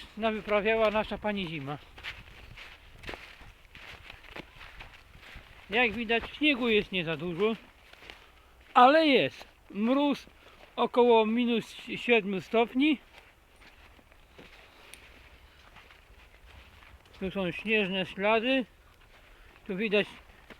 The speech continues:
cień moich nóżek. Mamy też ślady, czy tak zwane tropy z-,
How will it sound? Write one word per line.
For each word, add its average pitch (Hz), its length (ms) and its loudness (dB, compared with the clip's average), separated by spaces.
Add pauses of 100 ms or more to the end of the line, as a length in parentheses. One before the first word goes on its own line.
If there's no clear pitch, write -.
(340)
cień 233 480 4
moich 208 500 0
nóżek. 240 560 2 (3750)
Mamy 190 300 -6
też 196 160 -4 (1800)
ślady, 208 720 -2 (280)
czy 196 100 -14
tak 190 200 -4
zwane 208 340 0
tropy 233 600 4
z-, 175 180 -10